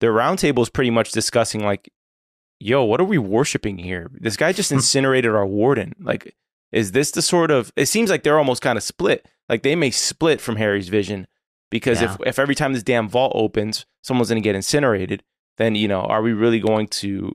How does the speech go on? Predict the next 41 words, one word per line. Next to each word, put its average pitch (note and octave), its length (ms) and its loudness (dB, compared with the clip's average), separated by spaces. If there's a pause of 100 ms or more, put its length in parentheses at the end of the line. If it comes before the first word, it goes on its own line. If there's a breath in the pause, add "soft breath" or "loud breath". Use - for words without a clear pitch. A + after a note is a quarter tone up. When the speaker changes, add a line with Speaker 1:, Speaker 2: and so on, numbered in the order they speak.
Speaker 1:
uh, G2 360 -2
follow A2+ 360 0
this G#2 180 -2
guy's G2 300 -4
lead? A2 280 -6 (400)
Speaker 2:
Well, B2 120 0
I A2 80 0
think C#3+ 200 -4
it B2 120 2
makes G#2+ 240 0
sense A2+ 320 -2
that F2 160 -4
they F2 100 -6
would D#2+ 440 0
split - 520 -2
farther F2+ 480 0
away D#2 300 0
from D#2 200 -4
Harry's D#2+ 460 -6
vision, G#2 720 -2 (440 loud breath)
um, E2+ 360 -2
unless F#2+ 300 2
Harry, G#2 580 0 (160)
this F2 200 -2
version F#2+ 360 0
of E2+ 80 -4
Harry, F2+ 260 -2
is E2+ 140 -4 (160)
meant G2 380 0
to - 120 -6
kind F#2+ 220 -2
of F2 260 -2
lead G#2 320 2
them F#2 220 0
down F2+ 260 0
this E2 160 -2
path E2+ 420 -6
where F#2 120 -2
they E2+ 120 -2
could G2 360 -2
become E2+ 600 -2